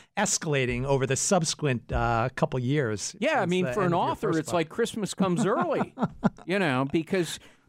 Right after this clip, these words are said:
Speaker 2: because it, there, there was such malevolence and stupidity on the part, not just of Mueller and his team of partisans, but, you know, all these bad actors. I call them a,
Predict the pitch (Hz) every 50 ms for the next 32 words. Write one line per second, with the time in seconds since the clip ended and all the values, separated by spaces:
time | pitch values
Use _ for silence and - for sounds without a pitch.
0 | _ - 214 196 - 226 214 180 - 202 202 202 202 202 202 196 196 180 156 -
1 | - - 185 185 180 190 190 214 202 185 180 190 196 185 - - - 240 226 -
2 | - 190 180 165 160 156 170 196 226 220 233 226 233 214 185 - 185 165 151 -
3 | - - - 170 147 - - - - - 330 349 370 349 214 165 139 98 87 -
4 | - 107 - _ _ _ _ _ _ _ - 156 156 156 147 135 - - 151 143
5 | 156 - 320 392 - - 247 - - - 147 113 104 117 117 131 151 170 170 165
6 | 170 165 156 151 151 135 123 120 117 117 101 - - - 160 156 147 139 131 117
7 | - - - 135 139 143 147 147 131 - 127 104 95 90 82 - - - 131 127
8 | 143 - - - - - _ _ _ - 285 285 269 240 240 233 214 170 190 160
9 | 139 110 92 98 - _ - 143 143 147 143 135 131 131 131 131 - - - 135
10 | 113 101 95 85 120 120 127 123 - - 143 127 127 117 120 120 120 117 110 110
11 | 110